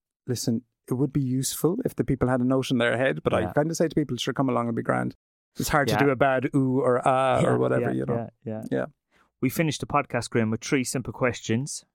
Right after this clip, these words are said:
Speaker 2: The first one is, what tip would you give another business to build their brand? I'm thinking a non-profit, maybe, someone that has an idea to do something good for the community like yourselves.
Speaker 1: I think just put communications and visibility at the front.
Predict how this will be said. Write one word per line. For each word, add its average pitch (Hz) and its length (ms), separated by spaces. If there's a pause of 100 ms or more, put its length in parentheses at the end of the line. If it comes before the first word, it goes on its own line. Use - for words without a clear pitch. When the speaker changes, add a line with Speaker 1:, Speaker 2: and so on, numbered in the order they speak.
(540)
Speaker 2:
The 131 60
first - 420
one 98 300 (420)
is, 110 460 (160)
what 123 240
tip - 220
would 123 160
you 123 60
give 123 380 (300)
another 123 300
business 98 380
to 101 120
build 101 160
their 95 120
brand? 101 420 (100)
I'm 131 120
thinking 110 460 (560)
a 127 80
non-profit, 131 640
maybe, 113 240
someone 123 300
that 120 80
has 123 160
an 127 80
idea 123 280
to - 120
do 123 120
something - 240
good 120 140
for - 80
the 113 60
community 117 420
like 113 160
yourselves. 123 520 (540)
Speaker 1:
I 113 120
think - 540
just - 340 (220)
put - 460 (260)
communications 160 800
and 123 100
visibility 117 560
at - 180
the - 60
front. - 540